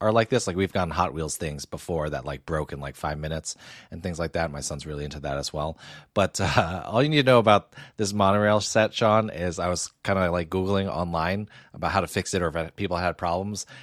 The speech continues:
And, you know, the top Reddit post was, "A monorail set as reliable as the actual thing." Uh, and <laughs> for those of you who don't know, the monorail breaks down all the time at Disney World. So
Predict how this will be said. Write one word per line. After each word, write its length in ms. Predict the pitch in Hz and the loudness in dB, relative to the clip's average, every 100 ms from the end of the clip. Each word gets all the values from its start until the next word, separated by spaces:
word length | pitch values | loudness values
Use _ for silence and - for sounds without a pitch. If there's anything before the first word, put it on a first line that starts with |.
| - | -10
And, 340 | 98 90 85 90 | -2 0 0 -4
you 80 | |
know, 100 | 85 | -6
the 100 | 82 | -6
top 240 | 82 104 95 | 0 2 4
Reddit 240 | 98 92 | 2 0
post 260 | - 90 - | -2 -4 -4
was, 380 | 90 82 78 - - - - | -4 -4 -6 -10 -18 -20 -8
"A 80 | 101 | 0
monorail 480 | 107 117 120 117 110 | 4 4 6 8 8
set 360 | - 107 104 _ _ - | 6 2 2 _ _ 0
as 180 | 98 101 | 0 2
reliable 500 | 98 92 95 95 92 | 4 6 4 4 2
as 140 | 85 | 2
the 160 | 98 90 | -2 0
actual 380 | 92 - 90 | -2 -2 -6
thing." 340 | 82 80 65 69 _ _ - | -6 -8 -8 -16 _ _ -10
Uh, 280 | 170 76 78 | -8 -8 -8
and 180 | 92 107 | -6 -6
<laughs> 20 | |
for 100 | - | -2
those 160 | 135 120 | 0 2
of 40 | |
you 40 | 135 | 2
who 100 | 151 | 2
don't 160 | 127 | 2
know, 140 | 110 104 | 0 -4
the 80 | 98 | -4
monorail 360 | 101 101 104 | -4 -2 -2
breaks 260 | 101 104 - | -2 -2 -2
down 220 | 98 95 | -4 -4
all 220 | - 104 | 0 0
the 120 | 101 | 0
time 400 | - 90 85 76 - - - - | -6 -8 -8 -10 -16 -20 -20 -12
at 140 | 82 | -8
Disney 260 | 85 71 78 | -6 -6 -10
World. 380 | 69 69 67 - | -10 -12 -10 -6
So 340 | 90 69 | -4 -4